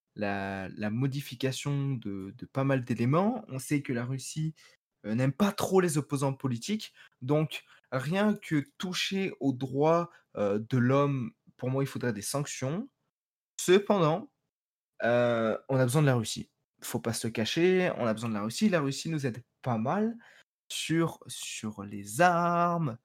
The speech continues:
et cetera. Et si on veut pas une guerre, euh, pas, pas directement sur les terres françaises, bien sûr, mais une amplification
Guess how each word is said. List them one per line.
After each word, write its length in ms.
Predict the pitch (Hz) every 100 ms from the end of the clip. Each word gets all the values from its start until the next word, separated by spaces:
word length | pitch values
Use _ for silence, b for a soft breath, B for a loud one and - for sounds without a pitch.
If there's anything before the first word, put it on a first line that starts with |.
| b b -
et 120 | 107
cetera. 460 | - 117 120 185 -
Et 60 | 131
si 120 | 175
on 60 | 180
veut 160 | 151
pas 300 | 175 170 147 120
une 240 | 127 120
guerre, 480 | 113 135 127 113 _ _ _ _ _ _ -
euh, 440 | 107 101 98 90 80 -
pas, 340 | 214 180 156
pas 240 | - 175 165
directement 480 | 156 147 151 160
sur 180 | 151 -
les 60 | 120
terres 200 | 117 -
françaises, 460 | - 156 175 151
bien 140 | 127 127
sûr, 300 | - 156 139 -
mais 400 | 113 110 107 107
une 180 | 110 139
amplification 880 | - - - 123 - 143 139 113